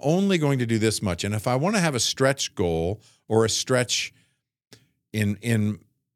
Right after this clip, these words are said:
whatever it is that I'm doing, then I'm only gonna go this far.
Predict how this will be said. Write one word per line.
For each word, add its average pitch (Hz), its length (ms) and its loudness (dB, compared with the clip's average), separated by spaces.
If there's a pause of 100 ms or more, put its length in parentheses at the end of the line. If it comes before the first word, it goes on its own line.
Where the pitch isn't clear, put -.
(600)
whatever 123 420 4
it 113 80 0
is 107 160 2
that 101 120 -2
I'm 92 140 0
doing, 95 440 2 (420)
then 117 400 2 (100)
I'm 123 160 0
only 135 240 4
gonna 120 180 2
go 107 120 4
this 98 240 0
far. 87 400 0